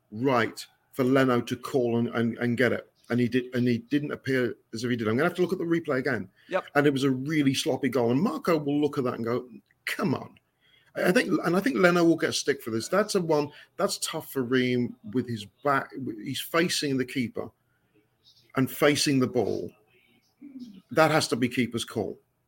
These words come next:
Speaker 1: Um, fair, fair game to Somerville 'cause he, he looked pretty lively when he came on. It was a stupid goal and it was a needless goal. And it's something we need to tighten up because, um, the, the fields are gonna get heavier. The weather's gonna get colder.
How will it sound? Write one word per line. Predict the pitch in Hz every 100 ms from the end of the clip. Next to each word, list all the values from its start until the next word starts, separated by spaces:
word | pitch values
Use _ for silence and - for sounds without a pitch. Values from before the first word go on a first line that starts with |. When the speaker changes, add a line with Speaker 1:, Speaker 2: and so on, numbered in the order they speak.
| -
Speaker 1:
Um, | 123 113 113 113 117 - - 117 -
fair, | - - 185 180 180 _ _ - 131
fair | 180
game | 165 151
to | -
Somerville | 151 131 107
'cause | 139 139
he, | 131
he | 143
looked | 135 -
pretty | 147 131
lively | 117 110
when | 113
he | 113
came | 120 104
on. | 101 104 - - - - - -
It | 123
was | 127
a |
stupid | - - - 240 - -
goal | 131
and | 123
it |
was | 117 120
a |
needless | 123 131 101 -
goal. | 107
And | 113
it's | 113 -
something | 160 156 135
we | 135
need | 127 123
to | 123
tighten | - 117 110 110 110
up | 127 - _ _ _ _ -
because, | 117 117 127 123 - 120
um, | 120 120 120 117
the, | 139
the | 135 120
fields | 160 165 160
are |
gonna | 147 131
get | 127
heavier. | 117 117 113 101 127 _ _ _ _ _ _ 107
The | 123
weather's | 135 143 147
gonna | 139 123
get | - -
colder. | - 113 107 101 117